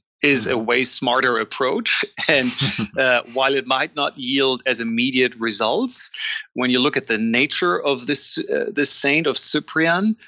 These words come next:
Speaker 1: or former saint, we should really say, I think there are good reasons of why not to take an approach as a person who's devoted, but as a partner who take res-, takes responsibility for the process just as much as the spirit on the other side.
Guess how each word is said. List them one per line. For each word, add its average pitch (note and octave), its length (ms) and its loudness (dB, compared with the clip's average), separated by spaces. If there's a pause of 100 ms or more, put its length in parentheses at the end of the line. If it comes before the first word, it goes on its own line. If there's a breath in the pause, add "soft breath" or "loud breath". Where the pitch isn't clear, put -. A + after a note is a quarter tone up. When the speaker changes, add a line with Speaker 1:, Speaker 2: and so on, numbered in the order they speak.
(120 loud breath)
Speaker 1:
or - 80 0
former D3 400 0
saint, E3+ 340 0
we D3 60 0
should D3 160 0
really D3 220 0
say, F3 320 2 (440 loud breath)
I C3+ 120 2
think - 220 -2
there C#3 100 2
are C3 40 0 (160)
good C#3 140 -2
reasons A#2+ 560 0
of A2 220 -2
why A#2+ 240 0
not A#2+ 380 0
to C3+ 80 -6
take B2 460 0
an A#2 80 -2
approach A#2+ 520 0
as A#2+ 240 0
a A2+ 260 0 (320 loud breath)
person C3 260 0
who's A#2+ 180 -2
devoted, A2 800 0 (140)
but B2 140 2
as A#2 160 0
a A2 60 -4 (120)
partner A#2+ 540 -2
who A#2 120 -4
take A#2+ 300 -2
res-, A#2+ 220 0 (100)
takes - 340 0
responsibility A#2+ 840 0
for A2+ 180 -4
the A2 80 -4
process C3+ 720 0
just - 400 0
as - 160 -2
much A#2+ 220 -2
as B2 160 2
the B2 100 -2
spirit A#2 420 0
on G#2+ 120 -4
the G#2 100 0
other A2+ 160 0
side. - 400 -2